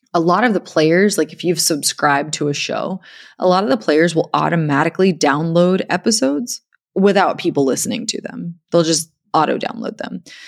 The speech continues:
So downloads are important, but they aren't the end all be all. And I want to just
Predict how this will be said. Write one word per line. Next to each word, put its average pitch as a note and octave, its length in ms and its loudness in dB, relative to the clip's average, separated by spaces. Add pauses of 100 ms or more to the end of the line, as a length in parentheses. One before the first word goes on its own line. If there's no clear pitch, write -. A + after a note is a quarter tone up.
(160)
So A3 240 2
downloads C#4+ 480 2
are A3+ 140 2
important, E3 580 -4
but - 120 -8
they F#3 160 4
aren't B3 220 4
the A3+ 200 0
end E3+ 220 0
all E3 160 4
be C#3 280 -2
all. F#3+ 220 2
And F3 100 2
I D3+ 60 0
want D#3+ 300 -2
to C#3+ 580 -4 (300)
just - 440 -2